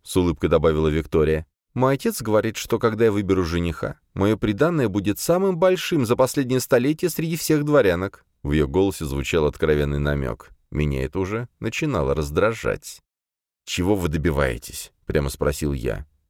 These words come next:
«Ничего, просто беседую», широко улыбнулась она. «Нет, вы же не просто так хотели со мной познакомиться, это очевидно».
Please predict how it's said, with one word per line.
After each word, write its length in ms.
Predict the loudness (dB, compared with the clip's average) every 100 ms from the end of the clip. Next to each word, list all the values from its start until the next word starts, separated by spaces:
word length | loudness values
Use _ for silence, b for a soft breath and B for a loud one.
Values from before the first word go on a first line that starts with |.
| _
«Ничего, 400 | -4 -2 0 0
просто 260 | 0 -6 -4
беседую», 560 | -4 -2 -2 -2 -6 -8 _
широко 400 | 0 2 2 0
улыбнулась 500 | 0 0 0 -2 0
она. 380 | -2 -2 -6 -8 _ _ _ _ _ _
«Нет, 400 | -4 -2 0 -4
вы 180 | -4 -2
же 140 | 0 0
не 120 | 0
просто 340 | 2 0 0
так 180 | 2 2
хотели 300 | 2 0 0
со 120 | 0
мной 140 | 0 0
познакомиться, 720 | -2 -2 0 0 -2 -4 -2
это 140 | 2
очевидно». 720 | 2 2 -2 -2 -4 -4 -8